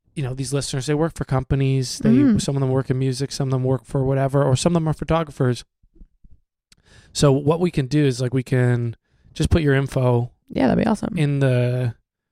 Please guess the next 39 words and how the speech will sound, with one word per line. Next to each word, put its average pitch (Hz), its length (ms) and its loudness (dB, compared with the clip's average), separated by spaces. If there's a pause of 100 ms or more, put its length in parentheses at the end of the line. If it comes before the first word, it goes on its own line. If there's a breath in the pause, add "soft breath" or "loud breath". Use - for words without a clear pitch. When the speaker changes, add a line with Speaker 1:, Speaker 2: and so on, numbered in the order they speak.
(420)
Speaker 1:
uh, 131 240 -2
the 135 100 -2
show 151 300 4
notes, 143 320 -2
which 147 220 -2
are, 139 280 2
if, - 140 -10 (160)
for 165 100 -8
people 190 200 2
listening, 185 280 2
when 143 100 2
we 190 100 4
say 320 200 2
show 131 320 2
notes, 160 420 2 (840)
if 156 140 4
you 185 120 4
actually, 233 440 0 (300)
like, 139 200 2
open 151 280 4
up 147 120 -2
the 143 100 -4
podcast, 131 760 -2
like, 127 120 -6
description, 170 800 -4
it's - 220 -6
there, 170 480 2 (280)
or, 151 140 4
like, 147 180 2
the - 80 -2
clickable 160 520 0
links 135 340 0
would 127 100 -2
be 131 140 2
on, 123 160 -2
like, 120 160 -4
SoundCloud 127 460 0
or 120 80 0
Facebook 123 460 -2